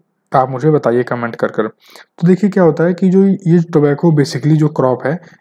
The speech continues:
ये क्या करती है, जो बहुत ज़्यादा loss करती है आपके water को, ठीक है, जो soil water है उसको बहुत ज़्यादा loss करती है और आपकी जो loss of soil nutrient है उसको भी cause करती है। तो इस चीज़ से बचने के लिए आपको क्या करना है, कि आपको क्या करना है कि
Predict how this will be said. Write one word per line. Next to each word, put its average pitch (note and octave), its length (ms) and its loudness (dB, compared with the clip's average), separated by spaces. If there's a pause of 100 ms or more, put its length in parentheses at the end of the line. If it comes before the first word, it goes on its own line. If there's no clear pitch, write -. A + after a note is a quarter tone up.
ये D#3+ 60 2
क्या F3 140 0
करती F3 320 -2
है, F#3+ 140 2
जो F3 100 0
बहुत D3+ 360 0
ज़्यादा D3+ 240 0
loss C3+ 280 0
करती C3 320 -4
है B2+ 120 0
आपके B2 300 -2 (480)
water A#2+ 300 0
को, G#2 220 -4 (320)
ठीक E3+ 140 2
है, D#3+ 80 2
जो B2+ 100 -4
soil C#3 300 0
water C#3+ 240 0
है D3 60 2
उसको - 200 -4
बहुत D3 160 2
ज़्यादा D3+ 160 2
loss D3 200 2
करती D3+ 240 0
है D3+ 60 2
और C#3+ 120 0
आपकी C#3+ 220 0
जो C#3 100 2
loss C3+ 260 0
of D3+ 140 -4
soil C#3+ 380 0
nutrient C3+ 460 0
है B2+ 80 -4
उसको A2+ 260 -2
भी C3+ 120 -2
cause A#2 240 -4
करती A2 360 -4
है। G#2+ 160 -4 (380)
तो - 220 0
इस F#3+ 160 -2
चीज़ F#3 200 0
से F3+ 120 0
बचने D3+ 320 0
के D#3 80 2
लिए D3+ 100 4
आपको D3 200 0
क्या C#3+ 180 -2
करना B2+ 360 -4
है, D3 60 -6 (640)
कि D#3+ 60 0
आपको D3 180 0
क्या E3+ 200 2
करना F3 180 0
है F#3+ 80 0
कि F3+ 180 0